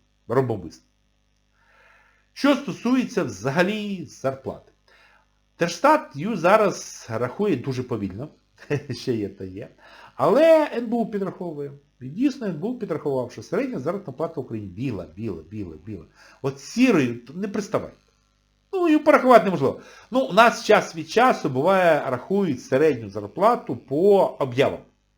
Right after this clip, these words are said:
Ну, ви знаєте, є там сайти, об'яви. Там, якщо подивишся, то клас, така зарплата, обалдеть. Ну, ви скажете,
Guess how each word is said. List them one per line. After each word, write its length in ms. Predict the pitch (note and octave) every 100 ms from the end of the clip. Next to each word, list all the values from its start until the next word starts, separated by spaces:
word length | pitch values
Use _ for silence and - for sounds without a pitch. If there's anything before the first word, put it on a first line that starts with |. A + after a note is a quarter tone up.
| -
Ну, 100 | A#3+
ви 60 |
знаєте, 380 | D3 C#3+ G2+ G2+
є 60 | G2
там 220 | - F2+ - _ - -
сайти, 500 | - D#4+ D#4 A3+ -
об'яви. 520 | C3+ D3+ B3+ B3 F3+ F3 -
Там, 160 | - C#4+
якщо 260 | C4 B3+ B3+
подивишся, 460 | C4 C4 D#3+ -
то 320 | B2 - A3+
клас, 480 | - G#3 A3 G#3 F3 -
така 240 | E3 F3
зарплата, 540 | D3+ C#3+ - D#3 -
обалдеть. 400 | A2+ A2 G#2+ F2+
Ну, 80 | B2+
ви 60 | F#3
скажете, 360 | F#3+ F#3+ D3+